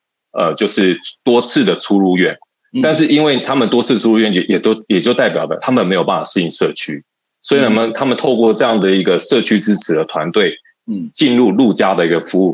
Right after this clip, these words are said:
Speaker 1: 反而可以协助他们稳定社区，甚至有办法去就业。那我想要透过这样的例子来讲，就是说，当国家都还没有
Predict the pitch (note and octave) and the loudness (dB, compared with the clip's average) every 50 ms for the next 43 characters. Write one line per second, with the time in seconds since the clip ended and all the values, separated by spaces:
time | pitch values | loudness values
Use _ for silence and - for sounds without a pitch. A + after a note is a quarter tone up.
0 | - - - D#2+ C#2+ D#2+ E2+ F2 - - G2+ E2+ - - E2 D2+ G2+ F#2 E2+ F2+ | -2 -4 -4 -4 -2 -2 -4 -2 0 0 0 0 0 -2 -2 0 0 -2 -2 -2
1 | F2 E2 D#2 E2 D#2 C#2+ - - G2+ E2+ D#2 - - G2 E2 D2+ - - D#2+ D#2 | -4 -4 -4 -6 -8 -8 -4 -2 -2 -2 -2 -2 -2 -2 -2 -2 -4 -8 -8 -6
2 | - - C#3+ B2 A2 G2 - G#2 D#2 D2+ D2+ - E2+ D2+ D2 - - E2+ D2 - | -4 -2 -2 -2 -2 0 0 0 0 -2 -2 -4 -4 -4 -4 -6 -6 -6 -4 -2
3 | - E2 D2+ D#2+ E2 E2 D#2 - _ _ _ _ - - - - - - D#3+ C#3 | -2 -2 -2 -2 -4 -4 -6 -6 _ _ _ _ -20 -20 -20 -10 -4 -2 0 2
4 | A2+ A#2+ - - E2 F2 A2 A#2+ A2+ G2+ - - _ _ _ _ _ _ _ - | 2 2 0 0 0 0 0 0 0 -2 -4 -8 _ _ _ _ _ _ _ -4
5 | - E3 C3 C3+ C3+ A#2+ B2 D3+ B2+ A#2 G2 G2 A2+ B2+ G#2+ - F#2 D#2 D#2 E2 | -2 0 2 2 2 2 2 0 0 2 2 2 2 2 0 0 -2 -2 -2 -2
6 | F2 - G2+ D#2+ D2 E2+ G#2 A2+ A#2 G2+ - A2 G#2 G#2+ - - - - _ _ | -2 -2 -4 -4 -2 0 0 0 0 0 0 0 0 0 -4 -10 -20 -20 _ _
7 | - D3 D3+ D#3 - - A#2 G#2+ A2 - C3+ A2+ A#2 A2+ A#2 A2+ - - - F2+ | -2 -2 0 -2 0 0 0 2 2 2 0 0 0 0 0 -2 -2 -2 -4 -2
8 | F2 F2+ F#2 G2+ A2 G#2 D#2+ D#2 - | -2 0 0 0 0 0 0 -2 -4